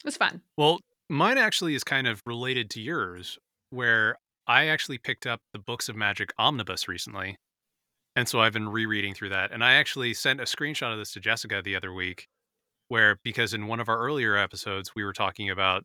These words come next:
Speaker 2: the Midsummer Night's Dream episode, and there's a bit where it's referring to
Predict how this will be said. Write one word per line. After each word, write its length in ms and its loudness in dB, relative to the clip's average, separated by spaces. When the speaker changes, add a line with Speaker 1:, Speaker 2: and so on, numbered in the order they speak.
Speaker 2:
the 60 -6
Midsummer 380 -2
Night's 200 -2
Dream 220 2
episode, 480 -4
and 100 4
there's 160 2
a 60 0
bit 280 2
where 120 -2
it's 140 -4
referring 420 0
to 500 -4